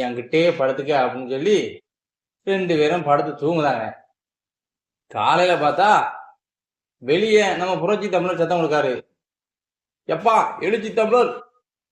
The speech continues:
எப்பா எழுச்சி தமிழர், இங்க வாப்பாங்காரு." என்னப்பான்னு போய் எட்டி பார்த்தா, "ஹம்,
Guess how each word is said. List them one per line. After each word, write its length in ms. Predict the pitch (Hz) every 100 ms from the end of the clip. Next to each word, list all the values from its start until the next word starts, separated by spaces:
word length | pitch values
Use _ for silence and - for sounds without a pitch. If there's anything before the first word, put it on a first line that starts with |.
| _
எப்பா 320 | - 180 254
எழுச்சி 460 | 214 214 240 254 214
தமிழர், 420 | 233 226 269 269
இங்க 200 | - 156
வாப்பாங்காரு." 680 | 135 139 165 175 147 131 113 - _ _ _ _ _ 117
என்னப்பான்னு 600 | 113 165 160 160 160 147
போய் 140 | 143
எட்டி 160 | - 147
பார்த்தா, 320 | 139 143 170 - - - _ _ _ -
"ஹம், 260 | 196 202